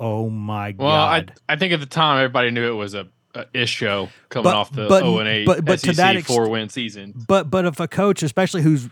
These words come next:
Speaker 1: who's come from working with Jimbo and <laughs> working with, you know, R-, Richt before that and working with Saban and has won at all these places, won national championships, you're thinking like, "Oh, I know the sauce to fix this stuff. This isn't gonna be that big of a deal. This isn't gonna be that hard."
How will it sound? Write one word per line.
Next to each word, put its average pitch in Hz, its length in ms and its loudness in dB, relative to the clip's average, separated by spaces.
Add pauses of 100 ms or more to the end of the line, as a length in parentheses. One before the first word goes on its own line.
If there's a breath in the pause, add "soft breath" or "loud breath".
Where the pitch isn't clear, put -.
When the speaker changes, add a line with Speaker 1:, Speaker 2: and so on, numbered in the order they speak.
Speaker 1:
who's 147 240 2
come 160 220 0
from 127 280 -2 (360 loud breath)
working 139 400 0
with 113 120 -2
Jimbo 135 640 2
and 127 200 -4
<laughs> - 0 -
working 143 540 -2
with, - 300 -2 (280 loud breath)
you 131 120 -2
know, 120 200 0
R-, 107 400 -10
Richt 135 320 0
before 131 300 2
that 135 280 2
and 135 80 -4
working 131 280 -2
with 113 100 -2
Saban 131 520 2
and 113 120 -2
has 110 160 -4
won 123 260 -4
at 131 80 -2
all 120 100 0
these 123 160 -4
places, 127 380 -4
won 127 220 -2
national 127 320 -2
championships, 131 800 -4 (200 loud breath)
you're - 120 -2
thinking 143 320 -2
like, 131 260 0 (380 soft breath)
"Oh, 196 180 0
I 135 140 -4
know 151 120 0
the 107 100 -6
sauce 101 260 -6
to - 80 -10
fix 110 240 -10
this 110 160 -10
stuff. 175 260 0
This 262 140 -2
isn't 185 180 -2
gonna 120 140 -4
be 107 100 -6
that 104 160 -6
big 101 160 -12
of 98 80 -12
a 98 60 -14
deal. 123 260 -4
This 226 200 -8
isn't 202 180 -6
gonna 117 100 -8
be 104 120 -10
that 98 180 -6
hard." 139 320 -2